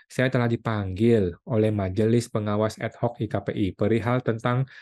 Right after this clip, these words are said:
surat panggilan sidang pemeriksaan dugaan pelanggaran peraturan perkumpulan I K P I pasal sembilan ayat tujuh huruf A, B, C, dan D ya, A R T I K P I yang berpotensi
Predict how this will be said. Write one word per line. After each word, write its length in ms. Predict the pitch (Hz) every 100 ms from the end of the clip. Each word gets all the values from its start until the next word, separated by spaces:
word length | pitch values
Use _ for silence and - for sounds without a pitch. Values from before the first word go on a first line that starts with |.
| -
surat 320 | 143 123 -
panggilan 400 | 113 113 117 117
sidang 320 | - 123 117
pemeriksaan 640 | 117 110 110 - 120 120 110
dugaan 400 | 107 113 110 113
pelanggaran 480 | 107 101 107 104 113
peraturan 400 | 104 - 104 101
perkumpulan 400 | - 107 120 127
I 80 |
K 160 | 127 120
P 160 | 135 127
I 20 |
pasal 240 | 120 107 120
sembilan 320 | - 110 117
ayat 160 | 107 -
tujuh 320 | 113 127 131
huruf 240 | 113 117 -
A, 160 | 131 127
B, 240 | 127 127
C, 160 | - 127
dan 240 | 113 117
D 160 | 143 110
ya, 80 | 117 - - -
A 240 | 113 110 110
R 240 | 110 104
T 160 | - 123
I 160 | 117
K 160 | 107 104
P 80 | 110 123
I 100 | 113 107 - -
yang 160 | 117 110
berpotensi 640 | 110 - 110 117 117 139